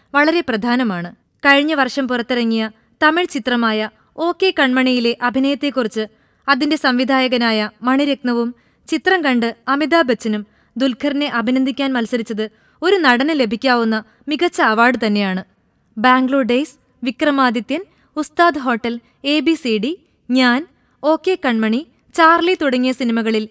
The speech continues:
ആ മാറ്റം നമുക്ക് എളുപ്പം മനസ്സിലാകും. രണ്ടായിരത്തി പതിനാറിലും ദുൽഖറിന് കൈ നിറയെ ചിത്രങ്ങളുണ്ട്. അവയിൽ മിക്കതും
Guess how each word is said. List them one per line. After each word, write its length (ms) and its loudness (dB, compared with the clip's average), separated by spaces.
ആ 160 4
മാറ്റം 480 0
നമുക്ക് 280 -2
എളുപ്പം 320 0
മനസ്സിലാകും. 540 -4
രണ്ടായിരത്തി 540 2
പതിനാറിലും 540 0
ദുൽഖറിന് 500 -2
കൈ 160 2
നിറയെ 280 0
ചിത്രങ്ങളുണ്ട്. 600 -2
അവയിൽ 340 2
മിക്കതും 420 -2